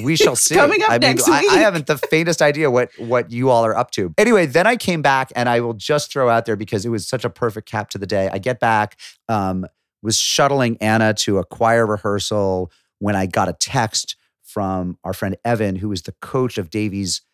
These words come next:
Speaker 1: T-ball team. He starts T-ball. He's four years old, and his
Speaker 2: Wow.
Speaker 1: first T-ball practice was today. And I was, he said, "Where are you?" And so I thought, "Oh my God, I've totally f-, spaced on my son's first ever sports practice.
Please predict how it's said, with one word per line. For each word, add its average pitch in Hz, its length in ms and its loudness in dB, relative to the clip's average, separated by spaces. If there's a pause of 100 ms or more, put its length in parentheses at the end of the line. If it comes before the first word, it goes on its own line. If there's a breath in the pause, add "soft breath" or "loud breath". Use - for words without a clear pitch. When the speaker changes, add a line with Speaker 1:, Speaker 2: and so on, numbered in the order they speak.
(240)
Speaker 1:
T-ball 120 560 0
team. 87 260 -6
He 107 120 -4
starts 135 360 0
T-ball. 117 580 -2
He's 107 160 -4
four 117 160 0
years 117 160 0
old, 92 300 -2
and 92 120 -6
his 95 120 -2
Speaker 2:
Wow. 147 80 -2
Speaker 1:
first - 200 -2
T-ball 117 300 0
practice 95 420 -4
was 95 140 -6
today. 87 460 -4 (300 loud breath)
And 101 100 -6
I 98 60 -2
was, 92 260 -6
he - 160 -14
said, 101 160 -4
"Where 107 180 2
are 123 160 2
you?" 120 160 -4 (580)
And 98 320 -4
so - 140 -8
I 64 60 -14 (100)
thought, - 240 -14
"Oh 120 100 -4
my 101 100 -4
God, 87 160 -6
I've 76 100 -10
totally 135 440 -8
f-, - 260 -16 (140)
spaced - 760 -4
on 98 140 -2
my 92 120 -4
son's 123 680 -2
first - 500 -4
ever 107 220 -4
sports - 360 -8
practice. - 680 -8